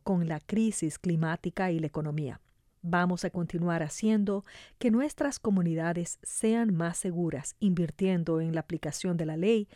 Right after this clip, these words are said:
y previniendo el crimen antes de que suceda. Continuaremos abordando agresivamente el aire limpio y el cambio climático, preparándonos para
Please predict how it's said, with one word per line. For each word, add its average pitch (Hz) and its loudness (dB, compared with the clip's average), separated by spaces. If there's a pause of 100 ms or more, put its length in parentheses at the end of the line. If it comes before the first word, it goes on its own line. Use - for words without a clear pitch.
(300)
y 202 0
previniendo 254 0
el 170 -2
crimen 196 2 (120)
antes 214 0
de 170 0
que 160 -4
suceda. - -8 (380)
Continuaremos 190 2
abordando 175 0 (200)
agresivamente 175 -2
el 160 -4
aire 180 0
limpio 175 -2 (260)
y 185 2
el 165 0
cambio 175 0
climático, 165 -4
preparándonos 175 -2
para 160 -2